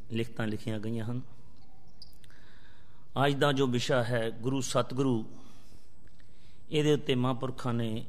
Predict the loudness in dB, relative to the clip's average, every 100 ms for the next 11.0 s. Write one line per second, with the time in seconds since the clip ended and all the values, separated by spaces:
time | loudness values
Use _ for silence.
0 | -4 -4 -4 -2 4 6 6 6 4 2
1 | -2 0 0 0 0 -2 -6 -6 -6 -6
2 | -6 -6 -6 -6 -6 -6 -6 -6 -6 -2
3 | 0 4 6 8 6 6 6 4 4 0
4 | 0 2 2 0 0 0 0 -2 -2 -4
5 | -6 -6 -6 -6 -6 -6 -6 -6 -6 -6
6 | -6 -4 -4 -6 -6 -2 2 4 4 2
7 | 2 2 2 4 4 4 2 0 0 0
8 | 0 0 -2 -4 -4 -6 -6 -6 -6 -6
9 | -6 -6 -6 -4 -4 0 4 8 8 10
10 | 8 6 4 2 4 6 6 4 2